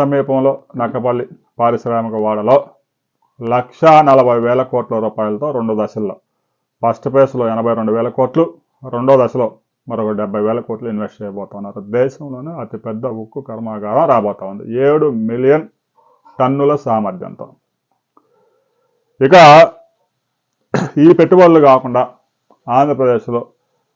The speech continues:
వేల కోట్ల పెట్టుబడులు పెట్టడానికి బీపీసీఎల్ కానీ, Infosys, టీసీఎస్, అదానీ, నిప్పాన్, వీటితో పాటు అమెరికాకు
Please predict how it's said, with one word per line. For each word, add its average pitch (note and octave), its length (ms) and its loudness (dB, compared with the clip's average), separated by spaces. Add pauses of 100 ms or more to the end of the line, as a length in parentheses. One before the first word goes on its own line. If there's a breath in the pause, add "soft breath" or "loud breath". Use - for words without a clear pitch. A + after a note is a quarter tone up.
(720)
వేల D#3+ 380 8 (120)
కోట్ల D#3+ 320 2
పెట్టుబడులు C3 400 0
పెట్టడానికి A#2+ 420 -4 (360)
బీపీసీఎల్ A#2 680 -4
కానీ, A#2 220 -2 (100)
Infosys, A2 560 -8 (180)
టీసీఎస్, A2 580 -10 (220)
అదానీ, A2+ 380 0 (960)
నిప్పాన్, B2 500 2 (720)
వీటితో C3 300 -2
పాటు C#3 200 0 (100)
అమెరికాకు B2 480 -2